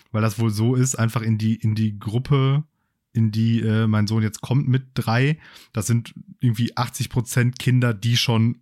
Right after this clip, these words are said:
U drei da waren und jetzt einfach sozusagen nur die Gruppe wechseln.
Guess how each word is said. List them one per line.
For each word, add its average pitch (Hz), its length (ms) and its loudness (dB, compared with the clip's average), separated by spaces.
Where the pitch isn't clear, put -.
U 131 200 2
drei 117 320 0
da 113 300 0
waren 117 140 0
und - 20 2
jetzt 110 140 -4
einfach 110 180 -4
sozusagen 110 320 -4
nur 113 80 0
die 107 140 -4
Gruppe 110 260 -2
wechseln. 120 420 -2